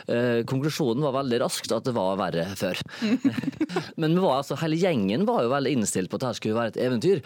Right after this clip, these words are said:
for det var ikke sånn at, eh, vi visste at det skulle bli en suksess, og premien var jo ikke klar engang. Så de tolv fjorten stykker som dro inn, var klar for å oppleve det eventyret som det var. Og så har det kanskje endret seg litt etter den tid, da.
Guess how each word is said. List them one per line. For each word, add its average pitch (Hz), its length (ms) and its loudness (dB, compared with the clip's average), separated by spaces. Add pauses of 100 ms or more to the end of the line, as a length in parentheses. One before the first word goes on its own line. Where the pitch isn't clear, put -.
(260)
for 135 160 -2
det 156 80 -2
var 107 240 0
ikke 131 160 -4
sånn 131 240 0
at, - 160 -12
eh, 107 320 2
vi 107 140 0
visste - 260 -4
at 92 80 -2
det 90 80 -4
skulle 110 160 -2
bli 113 160 0
en 82 80 -4
suksess, 165 560 0 (240)
og - 80 -4
premien 113 400 0
var 117 80 0
jo - 80 -6
ikke - 160 -8
klar 85 320 -2
engang. 127 300 -2 (180)
Så - 160 -6
de 127 160 0 (240)
tolv 120 240 -2
fjorten 139 240 -4
stykker 120 320 -4
som 107 80 -2
dro 127 240 0
inn, 190 160 0 (160)
var 110 160 -2
klar 87 320 -2
for 101 160 -2
å - 80 -2
oppleve 85 640 -4
det 85 480 0
eventyret 113 400 -2
som 101 100 0
det 110 140 0
var. 113 160 2
Og 107 160 -2
så 190 60 0
har 196 80 0
det - 20 2
kanskje 220 240 -2
endret 208 560 0
seg 170 80 2
litt 147 240 -2
etter 151 240 -4
den 127 260 0
tid, - 120 -8
da. 156 220 2